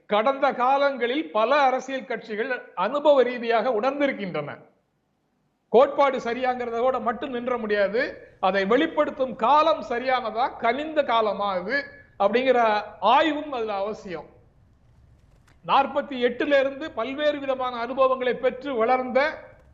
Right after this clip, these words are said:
அல்லது தேய்ந்த, எப்படி வேணாலும் சொற்களை வச்சுக்கோங்க. தேய்ந்தன்னு சொன்னா பேராசிரியர் என்கிட்ட கோவப்பட்டுற கூடாது. பல்விதமான அனுபவங்களை பெற்ற கட்சி பக்கத்திலேயே அடுத்தாப்புல பேசுறதுக்கு இருக்காங்க.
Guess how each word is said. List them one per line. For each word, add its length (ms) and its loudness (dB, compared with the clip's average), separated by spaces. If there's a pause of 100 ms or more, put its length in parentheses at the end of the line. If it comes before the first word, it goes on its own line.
(140)
அல்லது 420 0
தேய்ந்த, 600 0 (140)
எப்படி 220 -4
வேணாலும் 360 -2
சொற்களை 360 -2
வச்சுக்கோங்க. 500 -4
தேய்ந்தன்னு 360 2
சொன்னா 600 -2 (160)
பேராசிரியர் 520 2
என்கிட்ட 240 -4
கோவப்பட்டுற 600 0
கூடாது. 640 -2 (1700)
பல்விதமான 680 2
அனுபவங்களை 720 0
பெற்ற 320 -6
கட்சி 420 -6
பக்கத்திலேயே 640 0
அடுத்தாப்புல 500 -4
பேசுறதுக்கு 520 -4
இருக்காங்க. 500 -4